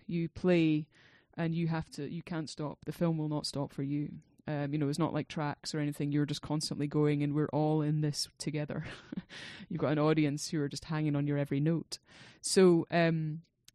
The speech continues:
so I love these silent divas films. The, the, the women were so strong. They were, and in the industry themselves at the time, so this is the nineteen tens, they were really powerful. So,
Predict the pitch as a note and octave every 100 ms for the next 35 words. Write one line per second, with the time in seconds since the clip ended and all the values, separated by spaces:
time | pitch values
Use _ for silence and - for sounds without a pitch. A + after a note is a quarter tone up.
0 | _ - G3 F3 - G3 G3 G#3 G#3 F3+
1 | D#3 E3+ D#3 C3 E3 D#3 D3 - D3+ C#3+
2 | D3+ - E3+ E3 - E3+ E3 D#3 _ -
3 | F#3 F3 G3 G3+ F3+ E3 - D#3 - -
4 | - D#3+ C#3+ D3 E3+ G3 E3 E3+ - F3+
5 | F#3 F#3 F#3 G3+ - D3+ D#3 D3+ D#3+ D3
6 | - - - E3 C#3 D3+ D#3+ D#3 D3+ D3+
7 | C#3 C#3 E3+ D#3 D3 D3 - - - -
8 | - E3 D#3+ D3 D3 F3+ F3+ - - -
9 | - - - _ - F3 D#3+ D3 C#3